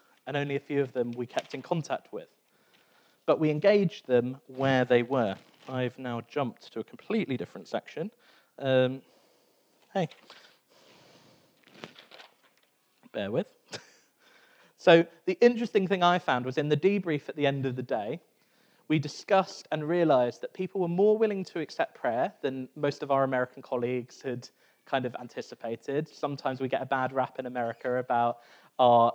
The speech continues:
engagement with the gospel, and I think they think we're some kind of heathen hinterland that is unopen to the work of the Holy Spirit, which I think does undermine us a little bit. Um, but often, where the gospel conversations came from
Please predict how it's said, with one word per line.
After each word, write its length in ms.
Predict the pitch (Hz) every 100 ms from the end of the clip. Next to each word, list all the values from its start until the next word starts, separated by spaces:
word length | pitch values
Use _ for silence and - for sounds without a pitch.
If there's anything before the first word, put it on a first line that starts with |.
| -
engagement 720 | 135 127 131 131 123 131 135
with 260 | 143 117 -
the 60 |
gospel, 600 | 117 135 - - 139 135
and 220 | 120 113 107 -
I 40 |
think 180 | - 127
they 60 | 113
think 220 | 131 120
we're 80 | 117
some 200 | - 120
kind 240 | 131 120
of 100 | 113 - _ -
heathen 480 | 147 127 131 123 123 _ _
hinterland 960 | 165 143 - 131 127 123 123 127 127 _ _ _ 139
that 140 | 135
is 180 | 127 - 175
unopen 680 | 165 156 143 - 139 131 123
to 120 | 131
the 100 | 131
work 360 | 135 127 -
of 120 | 127 -
the 240 | 120 120 - _ -
Holy 240 | 127 117
Spirit, 420 | - 120 120 127
which 180 | 131 -
I 40 | 120
think 320 | 127 113 -
does 180 | 135 127
undermine 480 | 120 117 123 120
us 120 | 117 123
a 40 |
little 220 | 117 113
bit. 240 | 98 104 - - _ - - _ -
Um, 260 | 139 143 -
but 160 | 170 -
often, 600 | 214 220 - 131 113 120 _
where 160 | 156 180
the 100 | 180
gospel 320 | 185 - -
conversations 640 | - 143 - 143 139 131
came 320 | - 139 135 131
from 380 | - 80 85